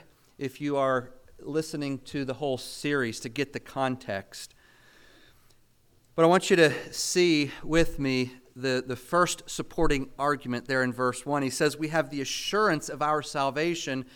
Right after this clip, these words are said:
because God has made peace with us through the atoning cross of Christ Jesus." That's the first support.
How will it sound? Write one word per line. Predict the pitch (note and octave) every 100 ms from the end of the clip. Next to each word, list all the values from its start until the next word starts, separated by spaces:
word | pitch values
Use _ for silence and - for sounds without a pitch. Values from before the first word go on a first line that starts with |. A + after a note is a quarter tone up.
| - -
because | D3 - D3 -
God | - E3+ G#3 G3
has | F#3 D#3
made | E3 D#3+ -
peace | A3+ A#3+
with | A#3+ F#3+
us | E3+ D#3+
through | - F#3
the | E3
atoning | D#3 - G3 G3 D#3+
cross | - F3+ D#3+ C3 - - - -
of | D3 C#3+ -
Christ | - D#3+ D#3 - -
Jesus." | B2+ D#3 D3+ A2 - - - _ _ _ _ _ _ _ -
That's | C3+ -
the |
first | - G3+ F#3+ -
support. | - - D#3+ A#2+ -